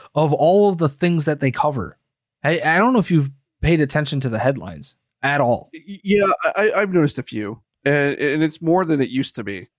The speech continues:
Speaker 2: That's for
Speaker 1: It's
Speaker 2: sure.
Speaker 1: Look, I understand there, there's a live and let live libertine wing to the party, right? And I understand that.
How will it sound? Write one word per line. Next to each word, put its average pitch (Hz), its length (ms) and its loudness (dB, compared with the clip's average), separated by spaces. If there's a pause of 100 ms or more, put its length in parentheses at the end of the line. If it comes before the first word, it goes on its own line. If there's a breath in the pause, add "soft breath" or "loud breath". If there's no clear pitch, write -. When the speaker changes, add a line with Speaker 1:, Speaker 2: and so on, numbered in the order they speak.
(120)
Speaker 2:
That's 131 220 -2
for 202 80 -2
Speaker 1:
It's 175 100 -4
Speaker 2:
sure. 127 300 -2 (500 soft breath)
Speaker 1:
Look, 226 400 -2
I 240 280 2
understand 160 1120 0
there, 131 480 0
there's 139 400 2
a 131 80 2
live 135 240 0
and 139 120 0
let 127 200 0
live 127 240 0
libertine 123 880 -2
wing 113 520 -2 (440)
to 135 100 -2
the 120 80 0
party, 127 560 -4 (320)
right? 123 240 0
And 135 140 0
I 170 100 2
understand 151 760 0
that. - 440 -20